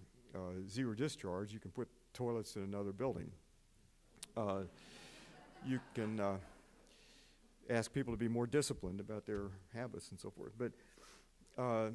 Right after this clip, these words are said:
and then they wanted the building to be entirely powered by sunshine. Now, I'm, I'm from northern Ohio.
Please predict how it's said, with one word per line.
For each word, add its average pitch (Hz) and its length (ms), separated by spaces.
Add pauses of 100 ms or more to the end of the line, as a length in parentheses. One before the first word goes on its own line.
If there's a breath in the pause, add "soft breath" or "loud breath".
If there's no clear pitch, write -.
(520)
and 123 120
then 160 120
they 180 80
wanted 147 200
the 123 60
building 131 220
to 120 60
be 117 100
entirely 120 400
powered 110 320
by 98 100
sunshine. 104 540
Now, 98 100
I'm, 160 220
I'm 147 140
from 107 240
northern 120 300
Ohio. 92 480